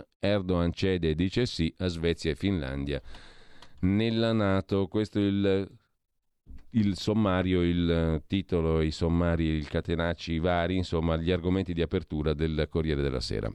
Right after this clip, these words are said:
Poi c'è la politica interna, Grillo, il passo di lato, i Cinque Stelle, l'appoggio esterno, un'ipotesi al governo Draghi, e poi, mh,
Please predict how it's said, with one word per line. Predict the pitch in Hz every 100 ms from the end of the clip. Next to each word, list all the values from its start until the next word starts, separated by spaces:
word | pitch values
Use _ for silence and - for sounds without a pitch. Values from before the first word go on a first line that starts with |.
| -
Poi | 92 87
c'è | 90
la | 82
politica | 85 85 80 80 78 76 - - - - - - - - 98
interna, | 95 104 90 87 101 113
Grillo, | 104 95 95 90 90 98
il | 98
passo | - 85 -
di | 82 85
lato, | 85 85 85 90
i | 80
Cinque | 80 78 87
Stelle, | - - 85 82 87
l'appoggio | 82 - 92 90 80
esterno, | 87 - 87 85 85 85 82
un'ipotesi | 82 80 85 85 - 78 82
al | 78
governo | 78 76 76 92
Draghi, | 104 92 85 85 90 92 92 _ _ 104
e | 104
poi, | 98 87 82 82 82
mh, | 87 82 78